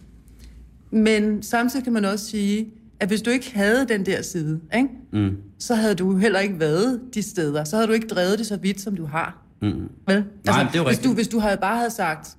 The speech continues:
Speaker 1: hvis du havde et job, og du havde sagt, "Ej, ved du hvad, det er fandme også godt nok, det job der.
Speaker 2: Mhm.
Speaker 1: Kan du så lige opføre dig ordentligt?" Altså,
Speaker 2: Ja.
Speaker 1: blive i det.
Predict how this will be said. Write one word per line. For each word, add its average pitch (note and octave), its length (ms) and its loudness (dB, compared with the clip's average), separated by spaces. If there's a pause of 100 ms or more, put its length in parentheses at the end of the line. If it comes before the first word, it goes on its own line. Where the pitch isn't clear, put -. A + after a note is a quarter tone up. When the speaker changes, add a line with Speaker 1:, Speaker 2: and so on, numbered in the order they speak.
Speaker 1:
hvis E3+ 200 -12
du F#3 100 -12
havde F#3+ 120 0
et F#3 120 -8
job, E3 180 -2
og F3+ 60 -8
du F3+ 60 -6
havde D3+ 100 -6
sagt, C#3+ 280 -4
"Ej, A2+ 260 -4
ved D#3 100 -2
du D3+ 60 0
hvad, D3+ 140 0
det E3 180 -2
er - 40 -16
fandme E3+ 300 0
også D3+ 180 -2
godt E3 180 -2
nok, D#3 220 -6
det E3+ 120 -10
job D3 200 -4
der. E3 140 0 (260)
Speaker 2:
Mhm. G2+ 140 -2
Speaker 1:
Kan F#3+ 120 2
du D#3+ 60 0
så E3 140 0
lige F#3+ 540 4
opføre D3+ 220 -2
dig D3 80 -2
ordentligt?" D#3 300 -4 (400)
Altså, G3+ 200 2
Speaker 2:
Ja. G3+ 140 2
Speaker 1:
blive G#3 140 4
i F#3+ 160 4
det. F#3+ 200 0